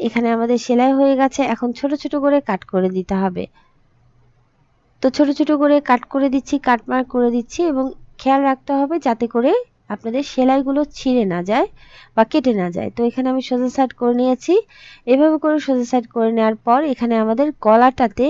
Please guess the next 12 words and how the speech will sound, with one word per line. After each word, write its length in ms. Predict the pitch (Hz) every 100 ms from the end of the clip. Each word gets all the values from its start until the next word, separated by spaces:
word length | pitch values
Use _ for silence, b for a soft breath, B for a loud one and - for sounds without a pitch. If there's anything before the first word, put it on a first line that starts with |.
| 339
এভাবে 280 | 233 226 220
করে 240 | 226 262 370 _ _ _
একটা 300 | - 196 254 330 480 _ _ _ _ _ _ _ b b _
চাপ 180 | - 240 -
সেলাই 280 | - 262 311
বসিয়ে 340 | 302 - 254
দিতে 240 | 196 180
হবে। 300 | 180 180 175 - b b b -
তো 40 |
এখন 260 | 254 269 285
আমি 160 | 285 277
গলাটাতে 500 | 254 214 220 220 233